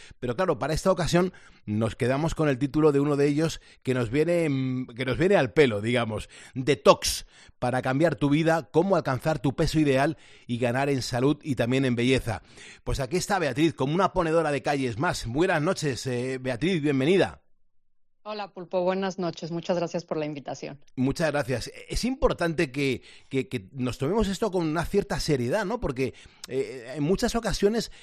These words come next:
Speaker 1: nos sentimos llenos y nos da la sensación de que estamos hinchados, de, de que tenemos la tripa inflamada.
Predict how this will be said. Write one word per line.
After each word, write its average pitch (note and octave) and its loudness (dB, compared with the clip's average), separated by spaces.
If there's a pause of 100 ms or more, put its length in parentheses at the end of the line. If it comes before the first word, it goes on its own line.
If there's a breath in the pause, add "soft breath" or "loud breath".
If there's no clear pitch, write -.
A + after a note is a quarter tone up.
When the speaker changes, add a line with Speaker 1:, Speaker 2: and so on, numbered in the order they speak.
(160 loud breath)
Speaker 1:
nos C#3 -4
sentimos C#3+ 2
llenos E3 2
y B2+ -6
nos B2 -2
da F3+ -2
la A3+ 0
sensación G#3 -2 (360 loud breath)
de A#2+ 0
que A#2+ -2
estamos F#3 2
hinchados, B2 0
de, C3 -2
de C3+ -6
que C3 -4
tenemos G#3 0
la E3 -4
tripa D#3 0
inflamada. G#2 -2